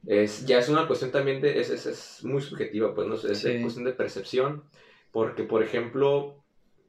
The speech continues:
Speaker 1: siento yo que incluso las personas que nacieron en, en, en cunas de oro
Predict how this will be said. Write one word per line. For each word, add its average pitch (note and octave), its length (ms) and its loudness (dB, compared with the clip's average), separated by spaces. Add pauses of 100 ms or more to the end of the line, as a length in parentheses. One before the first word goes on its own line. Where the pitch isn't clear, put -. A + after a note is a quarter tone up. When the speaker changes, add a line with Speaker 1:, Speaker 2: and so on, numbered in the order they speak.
(1400)
Speaker 1:
siento F#3 580 6
yo G3 560 6
que A2+ 360 6
incluso C3 420 0
las A2 100 0
personas C3 320 -2
que C3+ 80 0
nacieron A#2+ 320 0
en, F#2+ 200 -6
en, E2 240 -12
en - 140 -14
cunas D3 400 2
de - 80 2
oro C#3 480 0